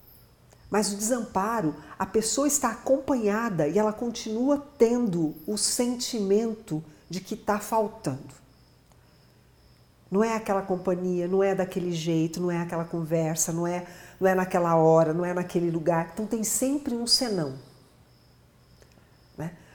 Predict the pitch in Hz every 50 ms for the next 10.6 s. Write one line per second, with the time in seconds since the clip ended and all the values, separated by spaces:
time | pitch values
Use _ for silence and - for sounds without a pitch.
0 | - - - - - 170 175 - 185 233 233 - 220 180 175 170 165 175 160 160
1 | 156 - 165 175 180 190 185 175 170 - 180 165 160 160 156 170 165 160 160 -
2 | 170 160 165 170 175 190 190 190 - - - - - - - - 165 160 151 151
3 | 147 143 143 139 - - - - - 165 165 175 165 170 - 175 175 170 165 160
4 | 160 175 165 165 - 180 180 180 - - 175 170 165 - - 180 175 175 185 185
5 | 180 - 160 - - 165 - 170 165 - - 180 165 - - 190 170 165 175 180
6 | 175 160 190 190 185 180 185 180 165 165 170 180 196 202 185 165 151 151 147 151
7 | 156 156 - 156 160 160 165 180 180 180 - - - 143 - - - 151 165 180
8 | 185 - - - - - 160 156 147 143 - 165 175 208 208 185 160 151 160 160
9 | 170 185 190 185 170 160 156 151 151 151 156 - - - - 185 185 175 170 170
10 | 175 165 156 - 143 - - - 185 190 185